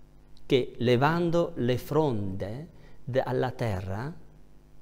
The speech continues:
in una continua tensione a Dio, porta tutto in alto, verso il cielo, dove l'albero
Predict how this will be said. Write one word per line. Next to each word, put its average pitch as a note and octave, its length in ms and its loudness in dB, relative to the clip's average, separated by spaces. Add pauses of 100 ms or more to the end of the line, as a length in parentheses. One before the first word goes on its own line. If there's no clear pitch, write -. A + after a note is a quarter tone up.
in C3+ 160 2
una C#3 180 4
continua C#3+ 460 0
tensione B2 580 -2
a G2+ 40 -2
Dio, G#2 500 -4 (380)
porta D#3 460 0 (140)
tutto - 680 -2 (280)
in D3 160 2
alto, A2+ 380 -2
verso C#3 300 0
il A#2 100 -2
cielo, F#2+ 480 -4 (920)
dove F3 260 6
l'albero A2 680 0